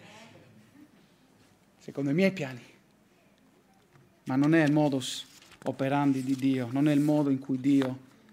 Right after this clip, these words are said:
agisce. Fratelli, sorelle, quando è l'ultima volta che Dio ha dato una scossa alla tua vita? Quando? Quando è l'ultima volta che Lui ha agitato le cose,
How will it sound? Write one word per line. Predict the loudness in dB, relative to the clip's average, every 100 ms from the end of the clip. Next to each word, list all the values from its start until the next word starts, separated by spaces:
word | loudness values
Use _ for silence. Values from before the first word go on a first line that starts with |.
| _ _ _
agisce. | -12 -10 -6 -6 -6 -10 -16 -20 _ _ _ _ _ _ _ _ -20 -10
Fratelli, | -8 -2 -2 -2 -6
sorelle, | -8 -2 0 0 -4
quando | -4 0
è | 0
l'ultima | 0 -2 -2
volta | 0 -2 -6
che | -8 -6
Dio | -2 -2
ha | -2
dato | -4 -4
una | -6
scossa | -6 -6 -4 -4 -6 -10
alla | -14
tua | -14 -16
vita? | -16 -20 -20 _ _ _ _ _ _ _ _ _ _ _ _ _ _ _ _ -20
Quando? | -14 -12 -12 -14 _ _ _ _ _ _ _ _ _ _ -4
Quando | 2 4
è |
l'ultima | 4 6
volta | 6 6 4
che | 4
Lui | 4 8
ha | 8 6 0 -20 -6
agitato | 4 4 4 4 6 6 6
le | 2 2 0
cose, | 6 8 6 2 -6